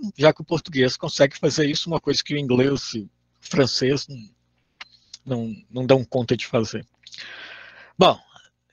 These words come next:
então, dadas essas informações, eu vou passar agora pra, pra percorrer o texto, fazendo comentários, então, com vocês. E pode passar o próximo,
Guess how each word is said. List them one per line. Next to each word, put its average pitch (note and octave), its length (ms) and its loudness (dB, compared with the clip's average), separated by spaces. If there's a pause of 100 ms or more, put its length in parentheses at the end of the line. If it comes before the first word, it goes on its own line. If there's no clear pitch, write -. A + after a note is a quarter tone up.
então, G#3 260 6
dadas E3+ 420 6
essas - 160 -4
informações, E3+ 580 4
eu G#3+ 40 2
vou G3 100 4
passar E3+ 360 4
agora C#3 400 6 (100)
pra, A2 760 2 (960)
pra G#2+ 640 -8 (100)
percorrer E3+ 540 0
o D3+ 60 -6
texto, - 380 0
fazendo A#2+ 480 -6 (140)
comentários, C#3 880 -2
então, D#3 160 -8
com C3 220 -10
vocês. E3+ 520 -6 (760)
E D#3 260 4
pode D#3+ 320 4
passar D3 300 2
o C3 40 -6
próximo, D3 480 0